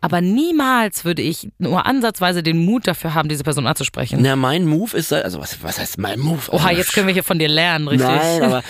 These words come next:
Speaker 1: <laughs>
Speaker 2: äh, danach hatte ich halt immer, wenn ich wusste, ich bin länger mit der Bahn unterwegs, einen Zettel und einen Stift dabei.
Speaker 1: Damit du deine Nummer aufschreiben kannst? Die
Speaker 2: Ja.
Speaker 1: Festnetznummer deiner Eltern.
Speaker 2: Oder einen, einen süßen Satz oder mein,
Speaker 1: <laughs> Oh.
Speaker 2: dann später meine, meine E-Mail-Adresse oder so. Also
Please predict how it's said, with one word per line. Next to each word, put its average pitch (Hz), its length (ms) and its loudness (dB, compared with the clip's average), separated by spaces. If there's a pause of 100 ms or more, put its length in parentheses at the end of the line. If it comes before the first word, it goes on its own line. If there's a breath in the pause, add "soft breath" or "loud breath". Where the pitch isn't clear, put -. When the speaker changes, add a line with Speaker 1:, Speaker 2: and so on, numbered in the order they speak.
Speaker 1:
<laughs> - 120 -12
Speaker 2:
äh, - 120 0 (160)
danach 139 640 0
hatte - 200 -4
ich 156 180 -4
halt 151 200 0
immer, 170 380 0
wenn 143 120 0
ich 139 220 -2
wusste, 127 500 0
ich 131 160 -2
bin 139 160 4
länger 147 280 0
mit 123 120 -2
der 123 120 2
Bahn 127 240 0
unterwegs, 135 420 0
einen 117 80 0
Zettel 139 320 0
und 139 80 0
einen - 80 -8
Stift - 320 -4
dabei. - 400 -4
Speaker 1:
Damit 156 220 0
du 160 60 -2
deine 147 220 0
Nummer 156 220 0
aufschreiben 135 320 -4
kannst? 147 340 -6 (520 soft breath)
Die 113 60 6
Speaker 2:
Ja. 143 40 6
Speaker 1:
Festnetznummer 185 540 2
deiner 147 220 0
Eltern. - 200 2 (160)
Speaker 2:
Oder 214 60 -2
einen, 117 220 2
einen 110 140 0
süßen 127 280 0
Satz 123 360 0
oder 131 220 2
mein, 127 220 0
Speaker 1:
<laughs> - 20 0
Oh. - 60 -2
Speaker 2:
dann 185 160 2
später 165 320 4
meine, 127 300 0
meine 113 220 2
E-Mail-Adresse 143 800 0
oder 123 220 2
so. 131 140 2
Also 123 240 2